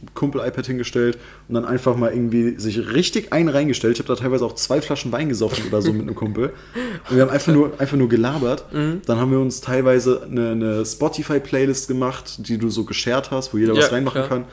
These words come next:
Speaker 1: Und haben die halt parallel dann abgespielt, ähm, sodass wir quasi auch dieselbe Musik hatten und
Speaker 2: Gab's
Speaker 1: sowas.
Speaker 2: das damals über FaceTime noch nicht?
Speaker 1: Äh, nee.
Speaker 2: Du kannst jetzt über FaceTime, äh, einfach Spotify starten, das läuft auf dem anderen Handy genau
Speaker 1: Ach
Speaker 2: parallel.
Speaker 1: krass, okay, das
Speaker 2: Das
Speaker 1: ist
Speaker 2: ist
Speaker 1: cool.
Speaker 2: übel geil, ja.
Speaker 1: Falls nun mal ein Lockdown kommt, ich hoffe nicht,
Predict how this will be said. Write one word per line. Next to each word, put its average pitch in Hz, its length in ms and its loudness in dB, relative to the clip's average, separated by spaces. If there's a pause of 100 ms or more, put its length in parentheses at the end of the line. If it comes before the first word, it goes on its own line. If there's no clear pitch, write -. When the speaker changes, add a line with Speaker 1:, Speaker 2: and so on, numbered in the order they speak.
(260)
Speaker 1:
Und 104 120 -4
haben 123 160 0
die 117 120 2
halt 117 200 0
parallel 120 520 2
dann 113 140 -2
abgespielt, - 640 -2 (960)
ähm, 117 540 0
sodass 117 320 0
wir 127 80 4
quasi 123 240 4
auch 117 60 2
dieselbe 123 340 4
Musik 117 380 -4
hatten 143 200 -4
und 135 100 -4
Speaker 2:
Gab's 135 100 0
Speaker 1:
sowas. 139 160 2
Speaker 2:
das - 80 -10
damals 139 320 -8
über 127 120 -2
FaceTime 135 420 -10
noch 131 180 -12
nicht? 165 200 -10 (460)
Speaker 1:
Äh, 110 200 0
nee. 113 220 -2 (200)
Speaker 2:
Du - 80 -8
kannst 147 260 -2
jetzt 151 160 -8
über 139 160 -4
FaceTime, 139 720 -6 (200)
äh, 135 200 -2 (120)
einfach 170 280 -4
Spotify 170 460 -4
starten, 135 320 -4
das 131 100 -10
läuft 139 240 -6
auf 135 160 -8
dem 131 140 -8
anderen 139 180 -8
Handy 135 220 -8
genau 127 240 -6
Speaker 1:
Ach - 80 -16
Speaker 2:
parallel. 131 180 0
Speaker 1:
krass, 131 240 2
okay, 110 240 2
das 120 140 -8
Speaker 2:
Das 143 140 2
Speaker 1:
ist - 40 -8
Speaker 2:
ist - 60 -4
Speaker 1:
cool. 135 100 8
Speaker 2:
übel 135 120 2
geil, 123 220 -2
ja. 123 100 -8 (120)
Speaker 1:
Falls 117 260 0
nun 120 100 0
mal 107 40 0
ein 110 60 0
Lockdown 117 320 0
kommt, 127 240 -2
ich - 100 -6
hoffe 110 160 -6
nicht, 123 300 -4